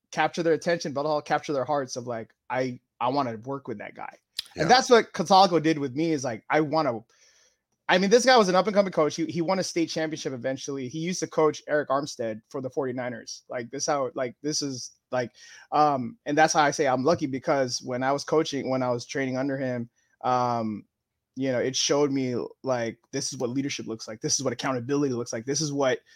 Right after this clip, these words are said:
Speaker 1: being part of a community. He didn't have to be there. He could have went to a really rich private school and trained and coached and have, get paid whatever the hell he wanted.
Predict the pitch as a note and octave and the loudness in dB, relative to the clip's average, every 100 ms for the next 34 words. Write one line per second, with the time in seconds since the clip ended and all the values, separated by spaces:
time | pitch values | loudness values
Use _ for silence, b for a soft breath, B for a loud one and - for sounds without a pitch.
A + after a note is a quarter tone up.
0 | b b b B2+ D3 F#3+ F3+ C#3+ A#2+ _ | b b b -2 4 8 8 6 0 _
1 | - F#3 F3+ D3 C#3+ - D3 E3+ C3+ F#3 | 4 6 8 4 0 -2 0 2 2 0
2 | F3 F#3+ D#3+ F3 - B2+ E3+ F3 B2 - | 4 4 4 2 2 -2 2 4 2 2
3 | G3 G3+ F#3+ F3 F3 D#3 C3+ D#3+ F3 C3+ | 2 4 6 6 4 4 4 4 4 4
4 | D#3+ - - D3+ D#3+ - - C3 B2 C3 | 2 0 2 4 4 -2 -4 -2 -2 -4
5 | C3 - D3 D3 C#3 C3+ b b B2+ - | -6 -4 0 0 0 -4 b b -8 -2
6 | F3 D#3 D#3 A2+ D#3 D#3+ C3+ - B2+ F3 | 4 4 2 -2 2 4 4 -2 2 2
7 | - F3+ D3+ D3+ D#3+ C#3 E3 D#3 C#3 C3+ | 2 2 4 4 2 4 4 4 2 0
8 | D3+ A#2 | 0 -2